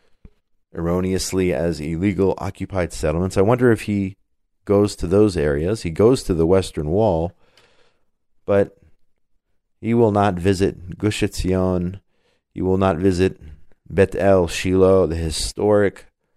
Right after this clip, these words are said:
heartland of the Jewish people in the state of Israel. Not for him. He doesn't want to aggravate anybody, as he says. But does he not realize that simply by being Jewish,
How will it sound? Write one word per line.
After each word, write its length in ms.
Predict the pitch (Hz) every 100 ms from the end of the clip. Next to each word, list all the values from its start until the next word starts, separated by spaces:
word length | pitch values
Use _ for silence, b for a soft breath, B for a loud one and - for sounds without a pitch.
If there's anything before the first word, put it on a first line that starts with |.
| _ _ -
heartland 560 | 101 98 80 95 92
of 160 | 90 90
the 80 | 85
Jewish 360 | 85 90 90
people 300 | - 85 80
in 60 | 80
the 60 | 80
state 280 | - 80
of 80 | 85
Israel. 520 | 120 117 127 117 117 - _ _ _ _ _ _ _ -
Not 180 | 104 107
for 140 | 98
him. 300 | 92 73 69 - - _ _ _ _ _ - -
He 80 |
doesn't 240 | 113 131 127
want 140 | 123
to 180 | 117 -
aggravate 680 | 104 127 117 110 87 78 78
anybody, 480 | 82 80 73 71 69
as 200 | 69 -
he 100 | 73
says. 520 | - 76 67 73 - _ _ _ _ _ _ _ _ _ _ _
But 140 | - -
does 180 | 123
he 80 | 135
not 220 | 123 117
realize 640 | 87 104 113 110 107 104 98
that 240 | 90 80
simply 380 | - - 139 135
by 180 | 110 95
being 460 | 80 76 104 87 76
Jewish, 640 | 80 90 110 117 - -